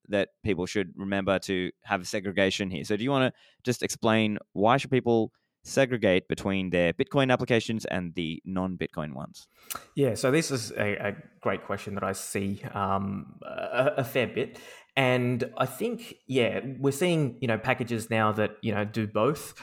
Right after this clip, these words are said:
Speaker 2: Um, I think that, that there probably is worthwhile doing something, uh, in terms of segregating those two functions out. And the reason is, is because the wear and tear on system resources, um, you know, uh, Bitcoin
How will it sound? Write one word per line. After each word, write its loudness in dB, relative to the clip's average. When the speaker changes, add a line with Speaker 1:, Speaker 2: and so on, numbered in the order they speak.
Speaker 2:
Um, 4
I 4
think -2
that, 0
that 2
there 4
probably 0
is 0
worthwhile 2
doing -2
something, -4
uh, 2
in -4
terms -6
of -6
segregating -2
those -4
two -2
functions -6
out. 0
And 4
the 4
reason 2
is, 0
is -2
because -2
the -4
wear 2
and 0
tear 0
on -4
system -8
resources, -6
um, 2
you 4
know, 2
uh, -14
Bitcoin 0